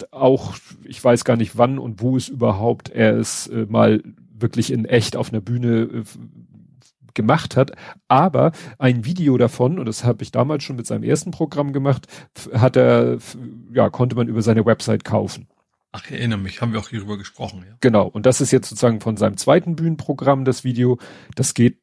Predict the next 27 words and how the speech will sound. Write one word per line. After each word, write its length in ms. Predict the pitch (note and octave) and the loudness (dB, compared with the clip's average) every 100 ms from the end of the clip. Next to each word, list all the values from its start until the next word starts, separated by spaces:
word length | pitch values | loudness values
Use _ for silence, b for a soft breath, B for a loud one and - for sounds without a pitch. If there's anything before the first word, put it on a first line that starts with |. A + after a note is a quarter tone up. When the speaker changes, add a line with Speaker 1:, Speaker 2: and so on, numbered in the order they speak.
| _ | _
Speaker 1:
eine 100 | G#2+ | -12
Stunde 300 | G#2+ A#2+ A#2 | -6 -2 0
sechzehn, 380 | G2+ A#2 - A#2+ | 4 2 0 -4
kostet 320 | A#2+ A2 A#2+ | -2 0 0
acht 200 | - G#2+ | 0 -2
Euro 300 | A#2+ G#2+ A2 | -2 -2 2
achtzig 580 | A2+ - - A#2 - - | 0 0 -2 -2 -2 -12
und 180 | A#2 A2 | -10 -6
ich 120 | G#2+ | -2
hab's 180 | C3 - | -2 -2
nicht 160 | G#2+ - | -10 -8
bereut. 460 | G#2 G#2 G2+ - | -6 -4 -4 -4
Also 240 | - G2+ G#2 | -2 -2 -2
es 140 | - | -6
ist, 280 | A#2 - - B B B B B B B B B - | -6 -8 -12 B B B B B B B B B 0
es 180 | C#3 C#3+ | 2 2
ist 100 | D#3 | 2
immer 180 | C#3 | 2
wieder 140 | A#2+ B2+ | 4 4
erstaunlich, 460 | A#2+ C3+ B2+ A#2 | 4 2 2 0
dass 160 | B2 - | -4 -4
dieser 260 | B2+ C3 B2+ | -4 0 0
Mensch 340 | B2+ B2+ - | 0 -2 -4
nicht 340 | B2+ B2 - B2+ | -4 -6 -4 -2
auf 180 | B2 | 0
der 140 | - A2+ | 0 0
Bühne, 300 | C3 D#3 | 0 0